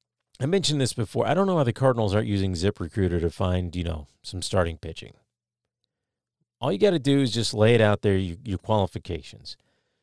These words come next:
You know, we, we're looking for a guy, three, four, maybe five pitches, one of those stronger than the others. You know, your, your put-out pitch.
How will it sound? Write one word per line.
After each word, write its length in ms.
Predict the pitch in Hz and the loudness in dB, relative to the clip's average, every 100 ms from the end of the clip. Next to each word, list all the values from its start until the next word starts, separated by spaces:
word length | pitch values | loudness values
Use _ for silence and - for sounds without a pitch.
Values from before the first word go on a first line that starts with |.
| _ _ _ _ - | _ _ _ _ -4
You 100 | 170 | 2
know, 400 | 196 190 185 180 | 6 8 6 4
we, 140 | 170 | 2
we're 200 | 160 160 | 2 2
looking 280 | 175 170 143 | 2 0 0
for 120 | 147 | 2
a 60 | 120 | 2
guy, 480 | 131 143 143 147 | 6 6 6 4
three, 300 | 139 151 156 | 4 4 4
four, 340 | 135 147 147 139 | 4 4 6 6
maybe 240 | 131 113 | 4 2
five 420 | - 131 123 104 | 4 6 6 4
pitches, 540 | - 175 - 165 156 117 | 0 0 2 2 2 2
one 180 | 139 143 | 2 4
of 80 | |
those 380 | 131 131 123 107 | 6 6 4 0
stronger 380 | - 135 127 127 | 0 2 4 4
than 80 | 113 | 2
the 140 | 110 | 4
others. 280 | 113 113 98 | 4 2 0
You 80 | 101 | 0
know, 80 | 92 | 0
your, 220 | 85 92 | 0 -2
your 160 | 90 | -4
put-out 480 | - 143 139 131 123 | -2 0 2 2 0
pitch. 560 | 131 127 123 - - | 0 0 0 -8 -14